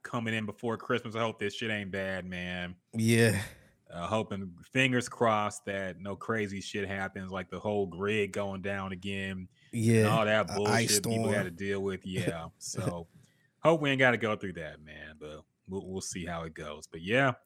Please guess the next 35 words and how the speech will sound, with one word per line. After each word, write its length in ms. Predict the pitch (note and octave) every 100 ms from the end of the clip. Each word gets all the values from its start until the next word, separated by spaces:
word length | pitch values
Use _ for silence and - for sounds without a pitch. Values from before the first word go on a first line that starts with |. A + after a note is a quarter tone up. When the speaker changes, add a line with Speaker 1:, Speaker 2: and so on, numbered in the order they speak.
| _ -
Speaker 2:
<laughs> 320 | - - -
Speaker 1:
uh, 280 | F#2 F2+ F2+
glad, 320 | E2+ A#2 D#3+
glad 220 | C3+ E3 F#3
you're 80 | F#3+
having 140 | F#3
a 40 |
good 180 | F3 F3+
time, 280 | E3+ F3+ D3+
man. 200 | A2+ A2
Glad 260 | G#2+ A2+ A#2
the 40 | -
family 180 | B2 A#2+
came 320 | A#2+ B2 A#2
out. 280 | A2+ A2+ -
How 180 | C#3+ C4
do 80 | C#4
you 100 | A#3+
feel 280 | E3 D#3 C3+
about 420 | G#2 A2 G2 - _ _ _ _ _ _
Deshaun 480 | G2 G#2+ - A2 G2+
Watson 400 | G2 G2+ G2 F#2+
right 260 | F2+ F#2 F2
now, 260 | F2 E2+ D#2+ D#2+
man? 240 | E2 E2 F2
Like, 180 | F#2+
I 80 | B2+
know 180 | C#3+ D3
it's 100 | C3
too 220 | - C#3+
early 200 | C3 C3
to 120 | A#2 G2+
judge 380 | - G#2 A2+
the 100 | G2
trade. 680 | G2 - G#2 A2 A2+ A2+ A2